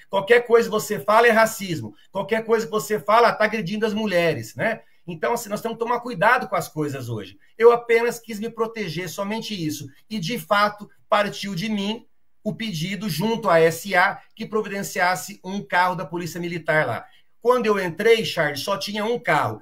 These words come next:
Não tinha necessidade de dois, três ou quatro. Acontece que eles são os a-, são amigos, imagino eu,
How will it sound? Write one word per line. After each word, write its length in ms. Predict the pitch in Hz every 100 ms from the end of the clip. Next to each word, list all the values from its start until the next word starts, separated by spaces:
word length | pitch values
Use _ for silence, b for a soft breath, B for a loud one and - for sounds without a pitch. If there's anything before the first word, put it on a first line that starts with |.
| b
Não 180 | 214 233
tinha 180 | 226 214
necessidade 580 | 214 196 - 170 185 170
de 60 |
dois, 240 | 165 185 -
três 260 | 180 160
ou 100 | 165
quatro. 380 | 160 131 104 117 b b
Acontece 500 | 247 240 247 233 226
que 60 | 226
eles 160 | 226 -
são 160 | 208
os 100 | 208
a-, 160 | 240 - 196
são 320 | - 220 214
amigos, 520 | 247 220 254 226 170 - b
imagino 580 | 226 220 180 156 202 214
eu, 220 | 175 220